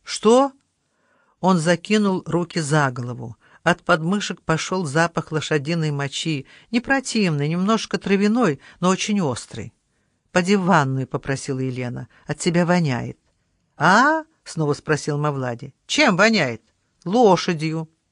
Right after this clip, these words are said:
«Я с лошади три года не слезал». Мавлади поднялся и зашлёпал в ванную. Раздался шум падающей воды. Потом шум смолк.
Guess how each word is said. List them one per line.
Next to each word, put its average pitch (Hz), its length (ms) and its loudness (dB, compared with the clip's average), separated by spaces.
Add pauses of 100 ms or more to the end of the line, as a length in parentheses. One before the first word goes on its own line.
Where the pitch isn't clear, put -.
(640)
«Я 165 280 4
с - 140 -8
лошади 156 560 -2
три 180 280 -2
года 175 400 0
не 160 120 -4
слезал». 131 640 -2 (600)
Мавлади 139 420 -2
поднялся 165 720 -4 (440)
и 165 80 0
зашлёпал 139 600 -2
в 113 80 -4
ванную. 120 520 -6 (300)
Раздался 139 560 0
шум 196 320 -6
падающей 143 680 -4
воды. 120 460 -8 (240)
Потом 254 360 -6
шум 170 400 -6
смолк. 123 640 -8